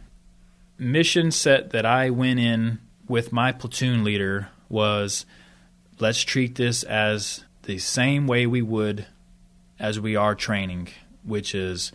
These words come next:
train to standard, take care of those around you, don't cut corners, do it the right way, stay focused." So if you train that way,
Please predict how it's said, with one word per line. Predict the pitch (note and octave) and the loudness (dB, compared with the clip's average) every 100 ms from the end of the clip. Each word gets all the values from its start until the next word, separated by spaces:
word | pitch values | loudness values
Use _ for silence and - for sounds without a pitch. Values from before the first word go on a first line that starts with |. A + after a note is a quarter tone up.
| - - - - | -16 -20 -18 -6
train | A2 G#2+ A#2 | 0 0 0
to | C3+ | -2
standard, | - A2 G#2+ G#2+ A2 - - - - - - - - | 0 2 2 -2 -6 -18 -20 -20 -20 -20 -20 -16 -2
take | B2 A#2 B2 | 2 2 0
care | C3+ A#2+ A#2+ A#2+ - - - | 0 2 2 0 -6 -8 -2
of | G#2+ G2 | -2 -2
those | G#2 A2 A#2+ | -2 -2 -2
around | B2+ A#2 G#2+ G#2 | 0 0 0 0
you, | A2 B2 - - - - _ - - - - - - | -4 -8 -14 -20 -20 -20 _ -20 -20 -20 -20 -20 -8
don't | - A#2 - | -2 -2 -2
cut | C#3+ - | -4 -2
corners, | - A#2 A2+ A#2 - - - - _ _ - | -2 0 0 0 -4 -8 -20 -20 _ _ -14
do | G#2+ G#2+ A#2+ | -6 -4 -2
it | |
the | C3 | 0
right | B2 B2+ G2+ | 2 2 0
way, | G2+ G2 A2 - - - - - _ _ _ - | -2 -2 -6 -12 -20 -20 -20 -20 _ _ _ -10
stay | - - A#2 | -2 2 2
focused." | A#2+ G#2+ F2 - - - _ - - - - | 2 -2 -4 -10 -10 -14 _ -20 -20 -8 0
So | A#2+ A2+ A2 - - | 2 2 -2 -8 -4
if | B2 C3+ | -4 0
you | B2 | -2
train | A#2+ D3+ E3 F3 | 2 4 6 6
that | D3 E3+ A#2+ | 4 4 4
way, | A#2+ A2+ A#2 | 4 4 0